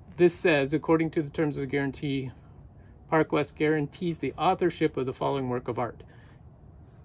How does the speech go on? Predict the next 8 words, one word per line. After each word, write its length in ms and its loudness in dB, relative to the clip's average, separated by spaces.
So 180 -6
it's, 280 -10
there's 240 0
the 140 2
registration 760 2
number, 380 -2
Andrew 300 2
Bone, 480 2